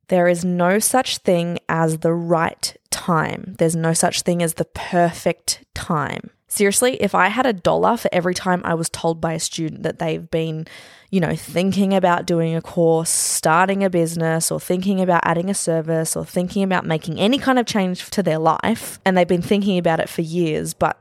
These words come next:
they've never felt like it's the right time, I'd have a lot of money. <laughs> It's such a common thing that people just wait,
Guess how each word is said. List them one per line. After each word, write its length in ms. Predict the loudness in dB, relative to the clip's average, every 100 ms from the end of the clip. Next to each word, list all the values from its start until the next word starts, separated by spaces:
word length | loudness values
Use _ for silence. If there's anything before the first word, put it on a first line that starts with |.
| _
they've 220 | 0 2
never 260 | 2 2 0
felt 240 | -2 -2
like 160 | -2 -4
it's 160 | -10
the 120 | -8 -4
right 340 | 0 0 -2
time, 560 | -6 -2 0 0 0 -2 -10 _ _ _ _ _ _
I'd 120 | -4
have 140 | -2 2
a 20 |
lot 180 | 2 2
of 80 | 2
money. 300 | 0 -2 -6 -12 -2
<laughs> 120 | -2 0 -4 -4 -6 -8 -16 -18 -20 _ _ 0
It's 200 | 0 2
such 360 | 2 2 2 -2
a 60 |
common 500 | 0 0 0 0 -4
thing 460 | -2 -2 0 -6 -4
that 260 | -4 -4 -12
people 540 | -8 -8 -6 -6 -6
just 460 | -6 -6 -4 -6 -8 -20 -20 _ _ -10
wait, 640 | 0 0 0 -6 -8